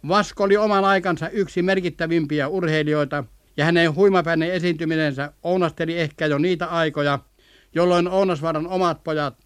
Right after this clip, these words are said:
Tauno Luiro Oberstdorfin sadankolmenkymmenenyhdeksän metrin hyppyineen – ja Antti Hyvärinen olympiakultineen sekä monet muut Ounasvaran kuuluisuudet nousivat omaan loistoonsa.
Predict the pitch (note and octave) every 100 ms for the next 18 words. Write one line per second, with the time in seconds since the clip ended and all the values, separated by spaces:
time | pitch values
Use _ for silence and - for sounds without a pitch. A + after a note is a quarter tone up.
0 | - D#3+ D#3+ D3 E3+ F#3+ E3+ E3 C#3+ _
1 | _ _ D#3+ E3+ E3 D3+ E3+ D#3+ - D#3
2 | D3 D#3 D3 D#3+ F3 D#3 D#3+ D3+ E3 E3+
3 | D3 D#3 C#3+ B2+ B2+ E3 - E3 D3+ D3+
4 | D3 C3+ _ _ _ _ _ - D3 E3+
5 | E3+ - D#3+ F#3 F3 E3 D#3 D#3 E3+ E3+
6 | D3 C#3+ B2+ F#3 F#3+ D#3+ D3+ D3 C#3+ C3
7 | _ _ _ - D#3+ D#3+ D#3+ F3 E3 D3+
8 | E3+ F3 D3+ E3+ E3+ C#3 D3 C3+ F3 F3+
9 | E3+ D#3 B2+ C#3+ C3 - _ _ - D3+
10 | D#3 B2+ B2 - C#3 C3+ A#2+ A2+ A#2+ G#2+
11 | - G2 F2 -